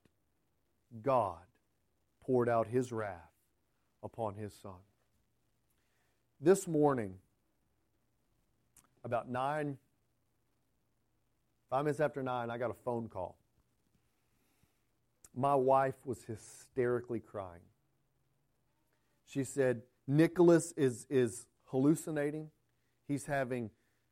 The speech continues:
he's having some kind of, of reaction. He is, he's talking out of his head. He's talking out of his mind." And for about, for about five minutes,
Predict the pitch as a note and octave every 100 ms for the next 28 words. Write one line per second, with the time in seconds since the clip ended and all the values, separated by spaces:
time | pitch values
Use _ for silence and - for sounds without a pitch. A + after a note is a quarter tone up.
0 | _ _ C3+ D3+ C3+ A#2 - D3+ D#3+ D#3+
1 | D#3 D3 C#3 B2+ - - _ - A#2 G#2
2 | - _ _ _ _ _ _ _ _ _
3 | _ _ _ A#2 A#2 C#3 E3 - - D#3
4 | C#3 D3+ D#3 C#3 B2 - _ _ C#3 -
5 | - D#3 D#3+ E3 D#3+ D3 C3+ A#2+ A#2 -
6 | E3+ D#3+ D3 A#2+ - D#3+ D#3 D3+ D3 C3+
7 | B2+ A#2 C#3+ D3 D3+ C#3+ _ - - -
8 | D#3 D#3 C#3+ - _ - E3 D#3 D3 D#3+
9 | D#3 - _ _ _ D#3+ D3+ C#3+ - F3
10 | G3 F3+ G#3+ G3+ C#3 C3+